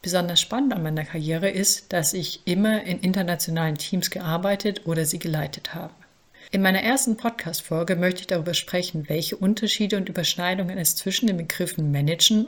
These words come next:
und Führen gibt. Dazu erst einmal zwei Definitionen.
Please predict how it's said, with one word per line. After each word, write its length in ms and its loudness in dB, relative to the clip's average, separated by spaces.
und 140 6
Führen 400 -2
gibt. 320 -12
Dazu 380 0
erst 260 4
einmal 200 0
zwei 220 2
Definitionen. 880 0